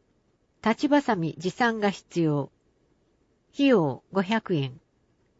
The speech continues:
申し込み、十月一日から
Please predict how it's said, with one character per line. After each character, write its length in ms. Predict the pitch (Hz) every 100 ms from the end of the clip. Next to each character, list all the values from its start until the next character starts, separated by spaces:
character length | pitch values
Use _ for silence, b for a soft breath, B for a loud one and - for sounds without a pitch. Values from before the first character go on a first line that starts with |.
| _ _
申 200 | 214 233
し 120 | 240 -
込 140 | 202
み、 240 | 190 175 _ _ _ _ -
十 240 | 247 285
月 240 | 277 277
一 280 | 254 269 262
日 220 | 269 262 -
か 140 | 156
ら 180 | 151